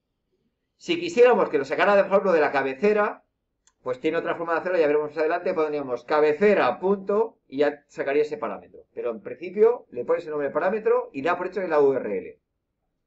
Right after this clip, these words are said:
¿Qué escupe? Un D T O. Yo aquí veis que monto mi lista de D T Os y lo escupo,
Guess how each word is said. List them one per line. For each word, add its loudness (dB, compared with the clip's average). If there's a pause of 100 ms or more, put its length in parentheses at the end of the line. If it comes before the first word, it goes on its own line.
(680)
¿Qué 4
escupe? -2 (400)
Un -6
D 0
T 0
O. -6 (1000)
Yo 2
aquí 0
veis 0
que 0
monto 0
mi -8
lista -4
de 0
D 4
T 0
Os 0
y -8
lo -4
escupo, -8